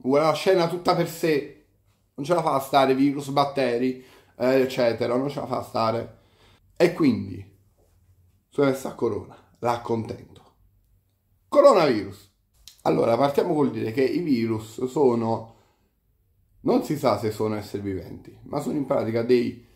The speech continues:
parassiti obbligati. Questo vuol dire che hanno bisogno per forza di un ospite, animale o uomo, per vivere. Il cento per cento delle loro preoccupazioni consiste nel trovare un organismo,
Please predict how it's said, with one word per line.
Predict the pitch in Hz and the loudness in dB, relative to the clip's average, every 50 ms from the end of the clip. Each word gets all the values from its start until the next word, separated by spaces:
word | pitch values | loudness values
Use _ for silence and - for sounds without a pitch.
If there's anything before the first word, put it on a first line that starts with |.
| _ _ _ _ _ _ _ _ _ | _ _ _ _ _ _ _ _ _
parassiti | - 143 156 156 156 160 156 - - 269 127 - | 4 4 4 4 2 0 -4 -4 -4 -4 -2 -2
obbligati. | 156 135 131 127 127 123 117 113 90 - - 92 - 113 | -4 -4 -2 -2 -2 0 0 -2 -4 -4 -8 -10 -10 -4
Questo | 123 170 175 175 - - | -2 -2 -2 -2 -4 -6
vuol | 127 131 | -6 -6
dire | 123 120 107 107 | -6 -6 -6 -4
che | 107 127 | -4 -4
hanno | 139 131 123 123 120 | -4 -4 -4 -4 -4
bisogno | 123 135 156 143 143 127 107 107 107 107 101 | -6 -6 -8 -4 -4 -4 -2 -2 -4 -6 -4
per | - 147 151 | -4 -4 -4
forza | 156 - - - 113 107 107 - - 113 | -4 -4 -4 -2 -2 -2 -2 -6 -8 -10
di | 113 123 139 | -6 -2 -2
un | 160 139 135 151 147 | 0 0 0 2 2
ospite, | 139 123 98 - - - - 127 120 117 127 127 127 - | 2 2 0 0 -4 -8 -6 -6 -2 0 0 0 0 -2
animale | 113 113 117 113 117 135 143 127 110 104 110 | -6 -8 -8 -6 -4 -2 -2 -2 -2 -2 -2
o | 117 123 131 | -2 -2 0
uomo, | 139 143 123 117 113 113 120 143 180 247 - - - _ - - - _ _ _ | 2 2 2 2 2 2 0 -2 -2 -4 -8 -12 -20 _ -20 -20 -20 _ _ _
per | - 147 143 135 123 123 - - - _ _ | 2 4 4 4 2 -2 -8 -12 -18 _ _
vivere. | - 139 165 143 107 98 98 - - - - - _ _ | -8 -4 -2 -2 -2 -2 -4 -6 -6 -10 -14 -18 _ _
Il | - 247 - | -6 -6 -4
cento | - - - 190 170 - - | -2 -2 -2 -2 -2 -2 -2
per | 143 139 139 | -2 -2 -2
cento | - - 147 135 127 127 127 | 0 2 2 2 2 0 0
delle | 123 123 120 123 127 | 0 0 2 2 2
loro | 143 160 156 139 120 | 2 2 2 0 0
preoccupazioni | 113 127 139 - - - - - - - 262 220 165 131 123 | -2 -4 -6 -6 -6 -8 -8 -8 -6 0 2 4 4 4 2
consiste | 127 165 226 - - 143 127 127 - - - - | 0 -4 -6 -6 -6 -8 -8 -8 -10 -14 -14 -8
nel | 123 160 - 202 175 147 - - - - _ _ _ _ _ _ _ _ _ _ _ _ | -6 -6 -6 -6 -6 -10 -14 -16 -18 -20 _ _ _ _ _ _ _ _ _ _ _ _
trovare | _ - 135 147 185 262 240 180 | _ 0 2 4 4 4 4 4
un | 180 175 | 4 4
organismo, | 175 160 147 147 147 135 120 107 104 101 98 98 95 92 - | 4 4 2 2 0 0 0 0 -4 -6 -10 -14 -14 -16 -20